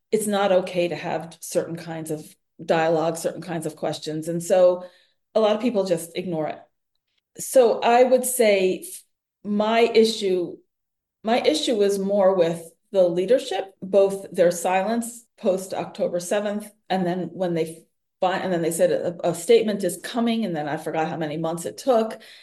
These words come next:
and the statement was like, "We're just not sure," <laughs> or something like that. It was, it was, you know, "I'm trying to, like, uh, Zionism, anti-Zionism." It was like, I, I, I froze, I, you know,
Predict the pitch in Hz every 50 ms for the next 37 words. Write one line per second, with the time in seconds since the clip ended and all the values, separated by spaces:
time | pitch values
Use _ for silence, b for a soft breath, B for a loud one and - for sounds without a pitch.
0 | B B 196 202 - - - 185 180 165 165 190 - 165 165 160 156 160 151 156
1 | 156 160 - - - 180 175 170 - - 185 151 - - - - - - 220 208
2 | 208 208 208 196 196 196 196 196 B B B B B B 240 277 269 254 - -
3 | 440 440 - - - 233 226 - - - 247 190 175 185 180 160 160 - 156 160
4 | 113 123 202 - - - - - 220 - 208 208 208 185 190 - - 220 214 220
5 | 214 208 165 160 - - B B B B B B 233 220 180 170 175 170 175 170
6 | 170 B B B B _ _ _ _ _ - - 185 185 - 202 196 190 190 196
7 | - 156 170 170 165 165 - - - - - - - 170 - - - 165 170 175
8 | 180 226 240 262 262 254 262 247 220 202 185 190 214 240 247 240 226 226 220 226
9 | 202 208 208 208 208 202 190 180 - - 180 175 139 220 208 214 214 208 196 190
10 | 190 190 185 165 151 - 156 156 147 - - 120 151 143 - - 156 - - -
11 | 254 269 277 277 277 262 240 233 233 156 - - - - - 214 175 160 160 156
12 | 160